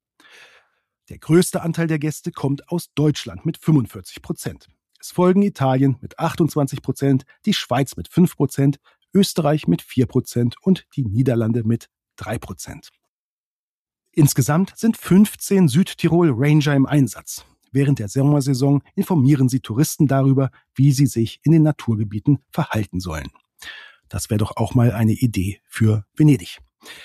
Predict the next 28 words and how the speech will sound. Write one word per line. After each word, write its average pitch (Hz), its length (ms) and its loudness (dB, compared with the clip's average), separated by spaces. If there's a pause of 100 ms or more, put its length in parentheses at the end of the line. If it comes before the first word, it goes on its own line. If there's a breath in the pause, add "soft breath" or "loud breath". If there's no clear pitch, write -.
(160 loud breath)
Die 156 60 2
Ranger 214 420 4
sind 160 220 0
vom 190 220 -2
Tourismusverband 147 800 0
angestellt 147 540 0
und - 240 -4
man 170 120 0
erkennt 131 360 -2
sie 135 120 -4
sofort. - 500 -6 (220)
Grüne 196 320 6
Uniform, 123 640 2
grünes 131 400 -2
Käppi. - 400 -8 (500 loud breath)
Sie - 100 -16
sind 175 180 4
von 156 180 0
acht - 260 -6
Uhr 117 140 -4
morgens 175 340 0
bis - 200 -6
fünf - 280 -4
Uhr 175 120 0
nachmittags 120 720 -4
im 185 120 2
Gelände 117 400 2
unterwegs. 131 560 -4